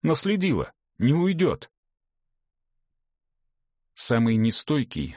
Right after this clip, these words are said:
из инквизиторских знаков, явь знак, работает несколько минут, а потом разрушается. Иначе Мартин развесил бы явь знаки повсюду. На плакатах, стенах и баннерах.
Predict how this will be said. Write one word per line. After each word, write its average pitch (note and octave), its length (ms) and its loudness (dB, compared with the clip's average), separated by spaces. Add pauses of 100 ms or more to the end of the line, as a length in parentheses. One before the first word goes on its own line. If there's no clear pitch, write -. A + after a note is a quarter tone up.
(140)
из A2 200 0
инквизиторских F#2+ 960 -2
знаков, D#2+ 560 -4 (160)
явь G#2+ 340 0
знак, F2 540 -2
работает C3 640 0
несколько A#2 560 0
минут, G2 520 -4
а F#2 140 -2
потом B2 400 0 (300)
разрушается. F#2 920 -2 (480)
Иначе B2+ 400 2
Мартин A2 500 0 (100)
развесил A2+ 720 0
бы G#2+ 160 0
явь G2+ 340 0
знаки G2+ 460 0
повсюду. - 680 -4 (340)
На G2+ 200 2
плакатах, A2 760 -2 (280)
стенах B2+ 640 0
и A#2+ 40 0
баннерах. F#2 640 -2